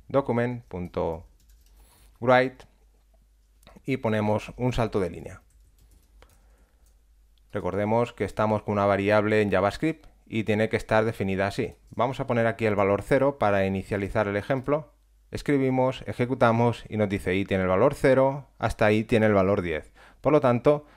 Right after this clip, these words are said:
la respuesta sigue siendo exactamente la misma. Ahora, en lugar de un while, vamos a copiar esto de aquí, o cortarlo, mejor dicho, command X, control X,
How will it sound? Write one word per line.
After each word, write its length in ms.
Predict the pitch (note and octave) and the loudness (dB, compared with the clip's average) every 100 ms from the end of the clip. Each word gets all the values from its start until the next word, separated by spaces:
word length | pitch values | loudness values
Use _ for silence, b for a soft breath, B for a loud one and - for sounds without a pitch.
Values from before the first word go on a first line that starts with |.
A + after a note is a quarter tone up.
| B | B
la 160 | - G2+ | -2 0
respuesta 600 | C#3+ - B2 - C3 A#2 | 0 0 0 2 0 -2
sigue 280 | - B2 A#2+ | -6 -2 -2
siendo 320 | - A2+ A#2 | 0 0 0
exactamente 640 | G#2+ - B2 A#2 G#2 G#2+ G2+ | -2 -4 -4 -2 -2 0 0
la 120 | G2 | 0
misma. 360 | C3+ F#2+ C#2+ - _ _ _ _ _ _ _ _ _ _ | -2 -4 -8 -14 _ _ _ _ _ _ _ _ _ _
Ahora, 540 | - F#2+ A2+ C3+ D3+ - | -4 0 2 2 -2 -12
en 160 | - G2 | -8 -2
lugar 300 | G2 G#2 G2+ | 2 2 2
de 60 | |
un 80 | G2 | 0
while, 400 | A2 B2 B2+ D#3 | 2 2 -2 -6
vamos 320 | - A2 A2 - | -4 -2 -2 -2
a 80 | |
copiar 400 | G2 F#2 F#2+ F#2 | -6 -4 -2 -2
esto 160 | F#2 - | -2 -2
de 80 | C3 | -2
aquí, 380 | C#3 C3 D#3 - | -2 -6 -6 -8
o 120 | G#2+ | -4
cortarlo, 420 | F#2 F2+ A#2+ C3 | -4 0 0 0
mejor 260 | G2+ F2+ G2 | -2 -2 -4
dicho, 460 | C3+ C3+ A#2+ C#3 | -6 -2 -2 -2
command 300 | - G#2+ G2 | -2 0 0
X, 360 | G2+ F#2+ F#2+ - | -2 -4 -8 -10
control 460 | - G#2 G2 G2+ B2+ | -10 -6 -2 0 0
X, 360 | C3+ C3+ - | -2 -8 -14